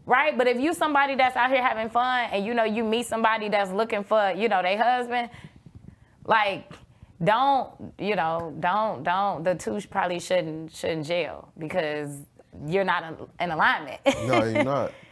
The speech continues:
Speaker 2: It's a, yo, it's so wild out here. Like I, like I told, I be telling my friends, I'm like, Man,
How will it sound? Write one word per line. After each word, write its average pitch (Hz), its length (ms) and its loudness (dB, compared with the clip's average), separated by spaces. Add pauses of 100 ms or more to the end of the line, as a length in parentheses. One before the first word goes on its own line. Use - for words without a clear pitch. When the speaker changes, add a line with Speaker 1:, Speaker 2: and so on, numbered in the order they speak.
Speaker 2:
It's 143 180 -6
a, 131 220 4
yo, 131 200 2
it's 165 100 -4
so 156 120 0
wild 135 280 2
out 131 60 -2
here. 120 100 0
Like 110 220 0
I, 123 40 -2
like 107 320 -4
I 113 80 -4
told, 117 320 -2
I 117 80 -4
be 123 80 -8
telling 123 280 -4
my 110 120 -2
friends, 127 520 -6 (520)
I'm 127 120 -6
like, 107 180 2
Man, 113 300 -2